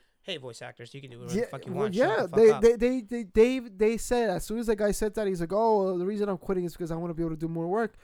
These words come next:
Speaker 2: And the, the, and The Simpsons doesn't allow me to do that. They came out and said,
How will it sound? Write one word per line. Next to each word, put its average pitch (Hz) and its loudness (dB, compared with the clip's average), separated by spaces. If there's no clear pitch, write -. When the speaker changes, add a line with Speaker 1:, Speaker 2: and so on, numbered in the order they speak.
Speaker 2:
And 190 -4
the, 190 -4
the, 180 -4
and 170 -2
The 156 -4
Simpsons 185 -10
doesn't 190 0
allow 190 2
me 185 0
to 180 2
do 226 -2
that. 165 -2
They 196 4
came 240 -2
out 247 -2
and 247 -8
said, 247 -8